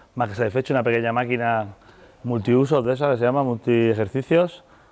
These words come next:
Luego tenemos una barra larga, mancuernas cortas para hacer abdominales, una bicicleta. Bueno, algo, lo típico de un gimnasio de boxeo. Tampoco necesitamos una sala de musculación muy grande.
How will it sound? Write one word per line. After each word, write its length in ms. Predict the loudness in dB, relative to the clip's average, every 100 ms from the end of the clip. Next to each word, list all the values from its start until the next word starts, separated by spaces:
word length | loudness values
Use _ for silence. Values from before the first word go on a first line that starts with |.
| _ -20 _ _ 0
Luego 180 | 0
tenemos 320 | 2 0 -2 0
una 140 | 2
barra 500 | 2 2 2 2 0 -4 -14 -16 -16 -16 -16 -16 -16 -16 -16 -4
larga, 580 | 2 2 4 4 4 2
mancuernas 540 | 0 -2 0 0 0 0
cortas 400 | 0 2 2 2
para 120 | 0
hacer 140 | 0 0
abdominales, 720 | 0 -2 0 0 0 -2 -4
una 300 | -8 -4 0
bicicleta. 720 | 0 0 -2 0 2 2 0 -2 -10 -16 -16 -16 -2
Bueno, 200 | -2 -2 -6 -16 -6
algo, 540 | 0 2 4 4 4 2 -2
lo 180 | -2 -2
típico 280 | -2 2
de 80 | 2
un 120 | 2
gimnasio 380 | -4 -6 -6 0
de 80 | 0
boxeo. 440 | 0 -4 -6 -6
Tampoco 420 | -6 -6 -2 2 2
necesitamos 380 | 0 -2 -4 -4
una 320 | -4 -6 -8 -20 -20 _ -6 -2
sala 240 | 0 2
de 60 | 0
musculación 440 | 0 -2 0 -2
muy 160 | -2 0
grande. 380 | 0 0 -2